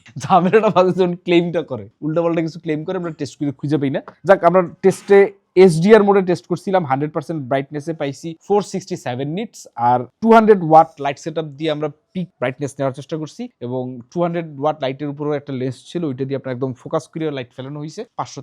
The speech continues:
তেরাশি নিটস। Honor ফোর হান্ড্রেড বিয়াল্লিশ না তেতাল্লিশ হাজার টাকার ফোনে আমরা পাইছিলাম probably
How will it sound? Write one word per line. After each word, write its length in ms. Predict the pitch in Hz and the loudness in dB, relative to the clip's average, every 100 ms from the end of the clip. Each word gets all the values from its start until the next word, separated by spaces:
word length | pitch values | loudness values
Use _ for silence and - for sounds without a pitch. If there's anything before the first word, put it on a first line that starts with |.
| - | -14
তেরাশি 300 | 113 104 - | -14 -14 -20
নিটস। 240 | 78 _ - - _ 170 | -20 _ -20 -20 _ 0
Honor 180 | 185 180 | 0 0
ফোর 120 | - 185 | -2 -2
হান্ড্রেড 280 | 180 185 185 143 143 | -2 -2 -4 -4 -2
বিয়াল্লিশ 380 | 151 151 160 156 156 | -2 -2 -6 -8 -12
না 60 | 151 | -12
তেতাল্লিশ 300 | 143 147 139 | -10 -10 -8
হাজার 140 | 151 151 | -10 -10
টাকার 160 | 151 143 | -10 -10
ফোনে 160 | - 143 143 | -10 -10 -10
আমরা 120 | 139 139 | -10 -10
পাইছিলাম 340 | 127 143 135 - | -12 -10 -10 -10
probably 460 | 170 202 180 185 | -10 -10 -10 -8